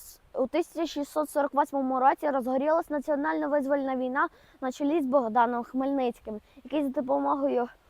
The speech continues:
своєї армії та за допомогою кримських татар розгромив деякі, е, е, посполитві. Ці перемоги, е, ст-, е, створили країну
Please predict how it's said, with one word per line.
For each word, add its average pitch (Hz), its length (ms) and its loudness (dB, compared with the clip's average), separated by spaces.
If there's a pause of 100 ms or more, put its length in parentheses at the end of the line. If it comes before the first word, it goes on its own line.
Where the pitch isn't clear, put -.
(140)
своєї 262 400 2
армії 285 380 8
та 254 160 0
за 240 100 -4
допомогою 302 520 4
кримських 277 400 -2
татар 269 420 2
розгромив 285 600 2 (280)
деякі, 254 420 0
е, 220 520 2 (160)
е, 226 100 -2 (220)
посполитві. 226 840 -2 (1500)
Ці 320 60 -2
перемоги, 294 680 4 (140)
е, 233 240 4 (300)
ст-, 269 480 -2
е, 247 240 8
створили 302 580 6
країну 285 600 2